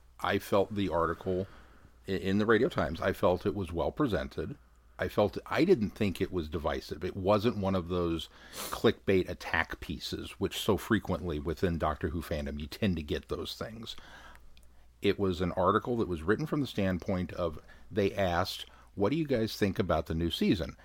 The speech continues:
And fans replied, which automatically you're asking for trouble there normally. <laughs> But fans replied with things like, "Well, we'd like to see more two-parters." Okay, yeah, I could go. I, I mean, not, not a whole season of them,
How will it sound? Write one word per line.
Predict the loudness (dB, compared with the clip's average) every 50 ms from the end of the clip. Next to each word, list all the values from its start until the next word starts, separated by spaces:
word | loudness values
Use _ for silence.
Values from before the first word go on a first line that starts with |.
| -20 -20 -20 -20 -20 -20 -20 -8 -4
And | -2 0 0 -2
fans | 0 -2 -2 0 -2 -2 -2
replied, | -4 -4 -2 0 2 4 4 4 2 2
which | 2 2 2 4
automatically | 4 4 4 4 4 4 2 0 0 0 0 4
you're | 6 6
asking | 6 6 6 4 0 -2 0
for | 0 -4
trouble | -4 4 4 6 6 6 0
there | -2 0 2
normally. | 4 6 6 6 6 4 2 0 0 2 8 12 12 12 12 12 8 8
<laughs> | 8 8 6 6 4 2 2 2 4
But | 4 4 4 4
fans | 4 0 2 2 4 4 2 2 2
replied | 0 2 2 2 2 2 2
with | 2 -2
things | 0 2 2 2 4 2 2 2
like, | 0 2 2 0 -4 -8 -18 -20 0 4
"Well, | 6 6 6 4 2 2
we'd | 2 4
like | 6 6 4 4
to | 0
see | 0 0 2
more | 4 4 2 0
two-parters." | 2 0 0 2 4 4 4 4 2 0 -6 -10 -14 -16 -18 -20 -20 -20 -20 _ -20 _ _ -20 -20 _ -20 _ -20 -20 _ -20 -4 2
Okay, | 2 2 4 4 2 0 0 0 2
yeah, | 2 2 2 0 -2 -2
I | -2
could | -2 0 2
go. | 2 2 2 2
I, | -2 0
I | 2 2 2
mean, | 4 4 6
not, | 6 6 6 6
not | 4 4 4
a | 6
whole | 6 4 4
season | 4 4 2 2 4 4 4 4
of | 2 0
them, | -2 -4 -4 -4 -4